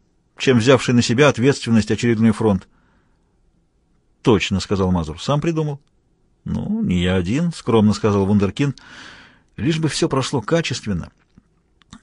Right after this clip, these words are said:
«Родной мой», — проникновенно сказал Мазур, — «а для чего ж мы здесь, такие прыткие?» Он покосился на лежавшего рядом сообщника. В голове у него вновь ожили мысли,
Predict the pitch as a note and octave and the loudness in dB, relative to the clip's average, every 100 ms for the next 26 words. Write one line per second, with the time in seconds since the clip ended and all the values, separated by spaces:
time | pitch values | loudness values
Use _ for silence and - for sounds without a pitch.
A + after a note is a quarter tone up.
0 | _ _ G2+ A#2+ A#2 B2+ D3+ F#3 E3+ C#3 | _ _ 0 2 2 0 2 2 2 2
1 | C3+ F2 - - _ _ _ _ - A2+ | 0 -4 -8 -20 _ _ _ _ 0 2
2 | A2 A2 B2+ A#2+ - A2 A2+ G#2+ G#2+ F#2 | 4 4 4 4 2 2 4 4 2 0
3 | - _ - B2 C#3+ C#3+ D#3 F3 C#3+ D3+ | -6 _ -2 0 0 -2 0 0 2 2
4 | F3+ C#3+ A#2 - A#2+ A2+ C3+ B2+ D3 - | 2 0 -4 -2 -4 -2 -2 -2 -4 -6
5 | - E2+ - _ _ - - _ _ _ | -10 -12 -12 _ _ -20 -20 _ _ _
6 | _ _ _ - B2 C#3 C3 C3 - D#3 | _ _ _ 0 2 2 4 4 4 2
7 | D#3 C#3 A#2+ - - A#2 A2 G#2 B2 - | 2 2 0 -2 2 4 4 4 2 2
8 | A2+ A#2 G#2+ - A2+ D3 - A#2 G#2+ F2+ | 4 4 4 4 2 2 0 0 0 -4
9 | - - - - _ - - _ _ _ | -8 -20 -20 -20 _ -20 -20 _ _ _
10 | _ - E2+ A#2 B2+ D3 D#3 D3 C#3+ B2+ | _ -10 0 4 6 6 6 6 4 4
11 | C#3+ D3+ - C#3 A#2 A#2 A#2+ D3+ G3+ - | 4 2 2 2 4 4 4 4 2 0
12 | F#2+ | -4